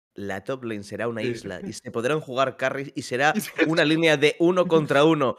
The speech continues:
Speaker 1: la top lane, Casante contra Ornn". ¡Oh!
Speaker 3: Sí, bueno.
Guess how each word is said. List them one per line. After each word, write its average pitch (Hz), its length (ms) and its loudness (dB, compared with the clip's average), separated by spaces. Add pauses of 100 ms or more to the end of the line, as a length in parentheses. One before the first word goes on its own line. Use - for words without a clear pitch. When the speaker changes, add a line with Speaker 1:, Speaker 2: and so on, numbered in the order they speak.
(140)
Speaker 1:
la 139 260 2
top 160 200 4
lane, 104 280 -4 (100)
Casante 135 1120 -8
contra 120 440 -4
Ornn". 98 540 -4
¡Oh! - 340 -2
Speaker 3:
Sí, 123 260 -6 (200)
bueno. 117 340 -14